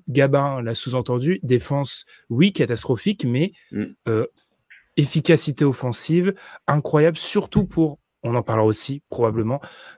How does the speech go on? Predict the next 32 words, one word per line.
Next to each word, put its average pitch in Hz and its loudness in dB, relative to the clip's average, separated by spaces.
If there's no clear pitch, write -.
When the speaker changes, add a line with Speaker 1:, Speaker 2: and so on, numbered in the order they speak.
Speaker 1:
euh, 120 4
un 135 -2
coach, 160 0
Mike 123 -2
Brown, 131 0
qu'on 120 -2
avait 113 0
amené 143 4
défensivement 151 2
et 151 -4
qui - -8
a 113 -6
su - -8
remodeler 147 2
cet 131 -6
effectif. 127 -8
En 120 -8
tout 131 -10
cas, 135 -2
qui - -8
a 123 -6
su - -10
adapter 160 2
sa 160 -6
philosophie 127 -6
de 107 -14
basket, 117 -4
je 117 -8
pense 117 -10
à - -12
cet 107 -10
effectif 120 -8